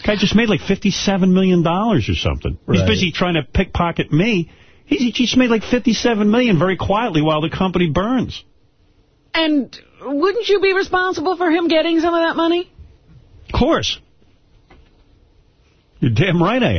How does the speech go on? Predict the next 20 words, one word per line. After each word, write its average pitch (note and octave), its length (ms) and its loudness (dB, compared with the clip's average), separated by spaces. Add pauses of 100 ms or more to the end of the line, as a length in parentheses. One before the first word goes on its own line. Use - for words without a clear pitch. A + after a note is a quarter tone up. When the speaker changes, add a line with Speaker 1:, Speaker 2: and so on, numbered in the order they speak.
Speaker 1:
am. F#2+ 140 2 (1040)
Speaker 3:
So B3 200 0
why C4+ 240 0
does E4 120 -2
he F4 100 2
have E4+ 140 0
an D4+ 80 2
axe E4+ 240 0
to D4 80 -2
grind D4 300 2
with C4+ 140 2
you? D#4+ 200 4
It A3 60 2
doesn't B3+ 240 0
Speaker 1:
Because - 160 2
Speaker 3:
seem D4 260 0
right. A#3 400 -2
Speaker 1:
Because E2 280 -2
I, F#2+ 420 2
I, F#2 180 -2